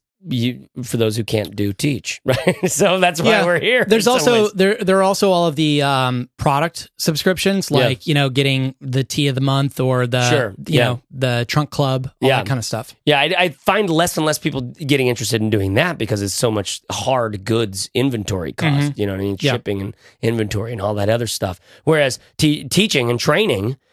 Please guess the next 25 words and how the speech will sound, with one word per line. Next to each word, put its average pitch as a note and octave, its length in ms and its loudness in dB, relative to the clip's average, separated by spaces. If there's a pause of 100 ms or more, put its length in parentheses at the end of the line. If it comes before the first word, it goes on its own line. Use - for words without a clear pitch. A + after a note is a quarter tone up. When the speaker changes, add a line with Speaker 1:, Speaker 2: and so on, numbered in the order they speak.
(180)
Speaker 1:
saying, C#3+ 440 2
you D3 100 2
know, B2+ 60 2
being C3+ 240 2
like, B2 180 0
a, A#2+ 140 2
Hey, D3+ 240 2
I'm C3+ 100 0
gonna, B2+ 320 0
for A#2+ 320 -4
twenty C#3+ 220 2
dollars B2+ 280 0
a B2 40 -2
month, B2 340 0
if A2+ 140 -6
you're B2 100 2
trying B2 240 0
to A2+ 60 -2
be A2+ 100 2
a G#2+ 60 2
marathoner, A2 580 0
we G#2+ 80 2
have G#2 120 0
a - 20 -4
s-, - 180 -6